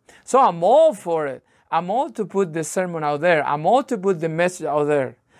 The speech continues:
I'm all about putting the message in, in any way possible. But I'm not about to call church something that is not. Church online is a mistake, and it's the church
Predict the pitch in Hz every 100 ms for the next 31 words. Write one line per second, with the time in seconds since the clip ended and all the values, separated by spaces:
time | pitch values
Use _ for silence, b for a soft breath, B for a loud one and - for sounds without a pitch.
0 | b - 160 170 220 269 240 214 196 196
1 | 190 190 175 156 156 175 220 - 247 240
2 | 156 160 - 208 254 403 440 427 381 349
3 | 254 220 156 123 120 _ b b b b
4 | _ 156 160 156 170 254 269 214 160 135
5 | 127 _ _ _ - 160 - 196 190 190
6 | 185 - - 254 214 147 - - - 175
7 | - 156 147 143 143 139 113 - _ _
8 | _ _ _ _ _ 190 202 214 226 208
9 | 180 170 165 160 151 - 139 131 - 180
10 | 190 196 - 143 139 135 139 - 190 185
11 | 185